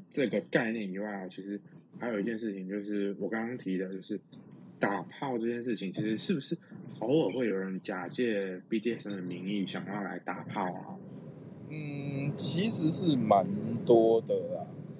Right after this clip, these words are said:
Speaker 2: 那在对于B D S M跟打炮来说啦，那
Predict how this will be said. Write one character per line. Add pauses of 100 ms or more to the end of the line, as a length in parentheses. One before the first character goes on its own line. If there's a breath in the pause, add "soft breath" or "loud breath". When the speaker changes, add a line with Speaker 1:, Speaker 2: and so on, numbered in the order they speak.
(220)
Speaker 2:
那
在
对
于
B
D
S
M (680)
跟 (320)
打
炮
来
说 (100)
啦， (640)
那